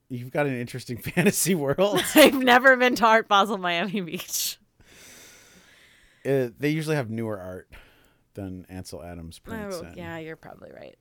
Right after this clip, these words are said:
Speaker 2: Okay. Uh, off of, you could buy a Jeff Koons. You could do coke off
Speaker 1: Yeah.
Speaker 2: of Jeff Koons while buying a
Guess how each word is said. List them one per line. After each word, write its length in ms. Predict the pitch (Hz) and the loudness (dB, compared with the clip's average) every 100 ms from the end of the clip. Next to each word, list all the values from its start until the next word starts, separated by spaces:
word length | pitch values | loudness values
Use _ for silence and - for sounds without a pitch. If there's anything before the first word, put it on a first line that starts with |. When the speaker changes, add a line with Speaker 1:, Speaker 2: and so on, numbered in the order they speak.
| - | -16
Speaker 2:
Okay. 420 | 175 90 - 151 _ - | -14 -16 -18 -20 _ -4
Uh, 540 | 180 170 165 165 165 - | 0 2 2 2 0 -4
off 240 | 170 - | -6 -8
of, 160 | 147 - | -18 -18
you 140 | - 160 | -14 -14
could 200 | 143 _ | -16 _
buy 180 | 156 147 | -8 -8
a 80 | 147 | -8
Jeff 280 | 160 - - | -10 -10 -16
Koons. 600 | 135 143 - - - - _ - | -18 -18 -20 -18 -18 -18 _ -18
You 60 | - | -14
could 100 | 185 | -12
do 100 | 180 | -8
coke 260 | 214 208 | -4 0
off 100 | 202 | -2
Speaker 1:
Yeah. 60 | 180 | -2
Speaker 2:
of 40 | 175 | -4
Jeff 240 | 175 - | -6 -6
Koons 400 | 208 190 165 - | -14 -12 -12 -10
while 180 | 165 139 | -8 -6
buying 480 | 175 165 156 160 151 | -4 -2 -2 -6 -8
a 240 | 135 135 | -8 -10